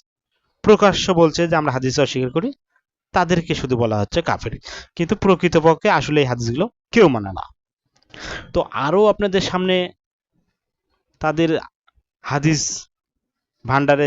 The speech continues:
হাদিস যে গোপন করে রাখা হয়েছে, সিন্ধুকে তোলা রাখা হয়েছে, সে হাদিসগুলো নিয়ে আলোচনা করব। তখন আপনারা বুঝতে পারবেন যে আসলে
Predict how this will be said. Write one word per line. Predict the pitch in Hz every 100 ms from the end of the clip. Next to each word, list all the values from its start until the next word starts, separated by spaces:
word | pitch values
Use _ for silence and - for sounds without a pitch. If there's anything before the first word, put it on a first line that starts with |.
| 139
হাদিস | 127 135 131 123 127
যে | 135 131
গোপন | 135 135 127
করে | 127 127
রাখা | 120 127
হয়েছে, | 117 127 -
সিন্ধুকে | 147 131 127 127 -
তোলা | 120 117 - 135 120
রাখা | 117 120
হয়েছে, | 117 110 113 - - - - -
সে | 147 123
হাদিসগুলো | 131 127 127 139
নিয়ে | 147 147 - _ _ _
আলোচনা | 143 135 135 135 -
করব। | 156 240 - - _ _ -
তখন | 156 143 165 160
আপনারা | 135 131 135 135
বুঝতে | 117 - 123
পারবেন | 127 139 202 233 - - - _ -
যে | 113 135 - 139
আসলে | 143 - 165 190